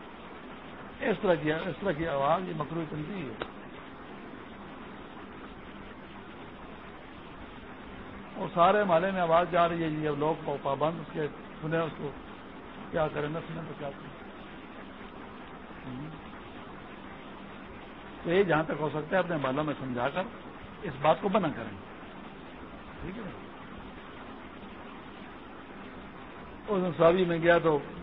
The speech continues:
لاؤڈ اسپیکر میں بیان کرانا چاہتے ہیں اور آج بھی اتنے بیٹھے ہیں کہ ان تک آواز پہنچتی ہے۔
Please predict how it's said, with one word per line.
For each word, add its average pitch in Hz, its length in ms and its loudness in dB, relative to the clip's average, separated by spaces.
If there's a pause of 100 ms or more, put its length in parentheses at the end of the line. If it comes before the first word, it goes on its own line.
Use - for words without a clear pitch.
(120)
لاؤڈ 156 160 6
اسپیکر 170 300 6
میں 143 140 2
بیان 135 300 2
کرانا 127 280 2
چاہتے 117 240 -4
ہیں 131 100 -8 (2250)
اور 170 80 2
آج 175 160 12
بھی 185 120 2
اتنے 185 200 4
بیٹھے 175 260 8
ہیں 165 60 2
کہ 160 60 2
ان 160 100 2
تک 143 120 4
آواز 139 300 10
پہنچتی 214 320 -2
ہے۔ 185 40 -4